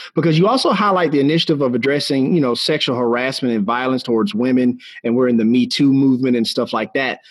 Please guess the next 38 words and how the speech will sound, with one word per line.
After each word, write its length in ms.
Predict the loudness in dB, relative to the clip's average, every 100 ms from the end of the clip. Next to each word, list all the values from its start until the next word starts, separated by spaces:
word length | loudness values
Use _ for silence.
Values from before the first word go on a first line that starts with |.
| -20 -4
So 280 | 0 0 0
I, 120 | -2
I 140 | 0
wanna 320 | 2 4 2 2
ask 340 | -2 -2 -2
you 100 | -2
this: 320 | 0 0 0 -2
you 80 | 0
know, 340 | 2 0 0 -6 _ _
have 320 | -6 -2 0 4
you 140 | 4
had 260 | 4 0 0
any 260 | 0 2 0
challenges 680 | -2 -2 -2 0 0 -2
being 260 | -2 0 0
a 60 |
woman 320 | 0 0 0 0
of 140 | -2
color, 480 | -4 -2 0 -2 -4 _ _ _
you 80 | 0
know, 160 | 0
trying 240 | 0 -2 -2
to 60 |
grow 260 | -2 0 2
your 140 | 2
company? 400 | 0 -2 0 -2
Or 280 | 2 4 4
if 220 | 2 0
you 80 | -2
haven't, 480 | -2 -2 -2 -2 -4 _ _ _ _
what 240 | 0 2 2
are 60 |
some 200 | 2 2
of 60 | 2
those 160 | 2
challenges 380 | 0 0 2 2
you 200 | 2 2
anticipate 960 | 0 -2 -2 -4 -2 -4 -6 -6 -6